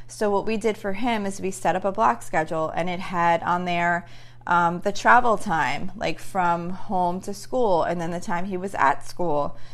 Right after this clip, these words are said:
and then the travel time back home from school. It had his work schedule on it. Um, and then it had in there, based on the free time that was available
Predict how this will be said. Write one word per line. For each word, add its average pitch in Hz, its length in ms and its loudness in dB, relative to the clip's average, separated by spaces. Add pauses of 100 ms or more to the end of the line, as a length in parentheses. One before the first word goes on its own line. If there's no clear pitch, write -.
(220)
and 175 180 -4
then 170 200 -4
the 170 100 -4
travel 165 340 0
time 202 260 -2
back 220 240 4
home 302 220 -2
from 208 140 -6
school. 165 400 -2
It 160 160 -4
had 175 260 0
his 190 280 -8
work 220 360 0
schedule 175 460 -2
on 156 200 0
it. 139 220 -4 (560)
Um, 180 380 0
and 208 120 -2
then 208 140 0
it - 80 -4
had 247 320 4
in 202 180 2
there, 185 480 0
based 208 240 0
on 220 140 4
the 202 60 -2
free 208 240 -2
time 208 260 -2
that 196 120 -6
was 185 120 -8
available 196 840 0